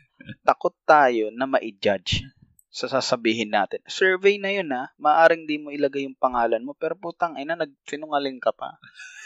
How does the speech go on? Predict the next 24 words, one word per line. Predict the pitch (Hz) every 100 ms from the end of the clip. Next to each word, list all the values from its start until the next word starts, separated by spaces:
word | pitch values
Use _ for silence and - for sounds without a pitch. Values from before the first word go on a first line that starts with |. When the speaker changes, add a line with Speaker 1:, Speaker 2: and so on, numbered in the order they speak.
| - - - -
Speaker 2:
Are | 131
you | 131 190
gago | 170 135 123 120 107
enough? | 113 110 - _ _ _ _ _ _ _ _
Survey | - 208 202 208 208
na | 185
yun. | 139 147 160 139 _ _ _ _
Hindi | 165 170 190
makikita | 185 170 165 156 151 143 123
kung | 135
sino | - 139 156
yung | 165 165 165 160 160 - _ _ _
nagsabi | 139 135 - 160 156 147
nun, | 110 107 120 _ _ -
pero | 180 190 190
yung | 185 180 170 _ _ _ _ _ -
ora-, | - 196 196 185 -
oras | - 185 190 185 156
na | 143
yun, | 147 160 135 123 131 _ _ _ _ _ _
habang | - 156 156 160
binibilugan | 147 151 151 139 143 147 139 135 127
mo | 123
yun, | 123 123